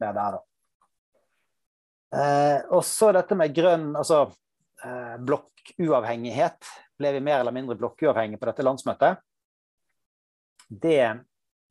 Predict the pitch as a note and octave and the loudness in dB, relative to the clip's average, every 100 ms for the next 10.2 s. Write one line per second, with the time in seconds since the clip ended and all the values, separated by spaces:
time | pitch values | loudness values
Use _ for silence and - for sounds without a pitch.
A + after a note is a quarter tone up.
0 | _ _ _ _ _ _ _ _ _ F#3 | _ _ _ _ _ _ _ _ _ 2
1 | F#3 B2+ A2+ A2+ A2+ A2+ G#2+ - _ - | 4 2 -2 -4 -4 -6 -10 -20 _ -10
2 | D3+ F#3 - - A#2+ - A#2+ G2 F#2+ - | -2 -2 -2 -6 -4 -2 -2 -4 -8 -10
3 | - A#2 A2 G#2+ G#2+ - C3+ D3 G3 C3 | -10 -6 -4 -4 -2 -2 -2 2 2 2
4 | - C#3 D#3+ C#3+ - C3 C3+ D#3 - A2+ | 0 2 4 2 -2 -2 -2 -4 -8 -8
5 | A#2 C#3+ A#2+ E3 G3 - D3 C#3 C3+ C3+ | -4 -2 2 2 0 -2 0 0 0 -2
6 | C3+ C3+ C3 B2+ - D#3 D#3 - D3+ C3 | -4 -6 -10 -12 -10 -2 -2 0 -2 0
7 | D#3 - D3 A#2+ - _ _ - - D3 | -2 0 2 2 0 _ _ -10 0 0
8 | A#2 - - - - _ _ _ _ _ | 0 -8 -20 -20 -20 _ _ _ _ _
9 | _ _ _ _ _ - A#2 A#2 A#2 A2 | _ _ _ _ _ -10 -6 -4 -4 -4
10 | A2+ A2 | -4 -4